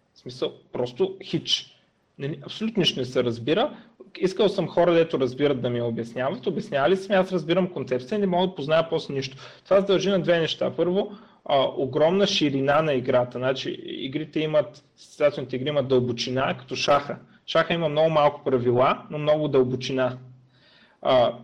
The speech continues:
а, League of Legends има много ширина. Не знам колко дълбочина има, но има много ширина. Има сто героя. Те сто героя имат по три скила. Те три скила имат по не знам с какви светлини и визуални ефекти, които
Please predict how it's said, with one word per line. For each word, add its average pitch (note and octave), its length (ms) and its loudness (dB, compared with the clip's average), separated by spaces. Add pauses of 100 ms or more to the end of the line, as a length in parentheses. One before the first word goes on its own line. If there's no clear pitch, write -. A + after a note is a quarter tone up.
(200)
а, A2+ 320 -2
League F3 360 4
of F3 200 4
Legends F#3 300 0
има F3 120 4
много D#3 240 2
ширина. B2+ 460 0
Не B2 100 -4
знам F3 220 0
колко F#3 220 2
дълбочина C3 580 2
има, C#3 160 -2
но G#3+ 100 0
има F#3+ 160 2
много E3 200 0
ширина. C3 400 0
Има C#3+ 160 -2
сто C#3 240 -2
героя. A#2+ 400 0 (920)
Те E3 160 4
сто E3 220 -2
героя D3+ 260 2
имат E3+ 200 -2
по - 120 -12
три C3+ 220 -8
скила. A#2 420 -2
Те E3 180 0 (180)
три D#3+ 140 -8
скила F3 400 0
имат F3 340 -2
по D3+ 180 -8
не C#3 160 -4
знам E3+ 240 2
с - 80 -12
какви - 160 -6
светлини E3 540 -2
и - 20 0
визуални D#3+ 480 0
ефекти, E3 400 0
които F3+ 320 0